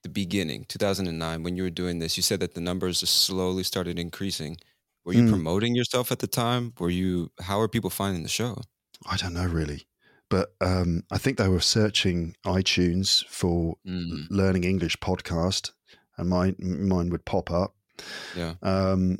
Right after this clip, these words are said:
Speaker 2: I had the email addresses of lots of my students that I'd taught over the years,
Speaker 1: Mm-hmm.
Speaker 2: because I would email them, like, um, sort of slides or whatever at the end of courses.
Speaker 1: Yeah.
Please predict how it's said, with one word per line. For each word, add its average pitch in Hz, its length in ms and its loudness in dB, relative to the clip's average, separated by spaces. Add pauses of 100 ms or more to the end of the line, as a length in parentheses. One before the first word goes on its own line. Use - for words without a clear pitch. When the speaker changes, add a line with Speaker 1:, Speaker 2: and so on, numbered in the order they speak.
(140)
Speaker 2:
I 98 140 2
had 98 340 2 (140)
the 107 160 0 (100)
email 156 260 4
addresses 117 480 2
of 98 140 0
lots 113 260 2
of 101 120 0
my 98 80 4
students 90 760 2 (140)
that 92 120 0
I'd 87 220 0
taught 101 480 4
over 101 160 4
the 85 100 2
years, 92 560 2 (340)
Speaker 1:
Mm-hmm. 90 300 -6 (200)
Speaker 2:
because 101 220 2
I 101 80 4
would 98 120 4
email 107 380 4
them, 92 480 2
like, 85 240 0 (300)
um, 67 680 -12
sort - 220 -8
of - 80 -14
slides 98 560 2
or 90 40 2
whatever 82 420 0 (160)
at 92 80 -4
the 101 80 0
end 85 80 -2
of 80 100 -6
courses. 90 640 0 (400)
Speaker 1:
Yeah. 82 120 -10